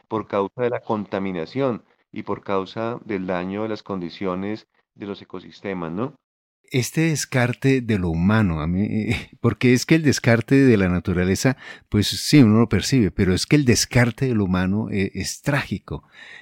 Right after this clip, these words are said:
Speaker 2: porque el mismo sistema tiene implícitamente una medida y es que si tú no consumes, si tú no produces, si tú no,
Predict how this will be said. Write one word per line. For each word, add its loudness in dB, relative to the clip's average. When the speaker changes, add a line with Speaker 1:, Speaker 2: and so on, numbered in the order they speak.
Speaker 2:
porque 0
el 6
mismo 6
sistema 0
tiene 4
implícitamente 0
una 2
medida 0
y 2
es -2
que 0
si -6
tú -2
no 2
consumes, 0
si -10
tú -2
no 0
produces, 0
si -8
tú -4
no, 2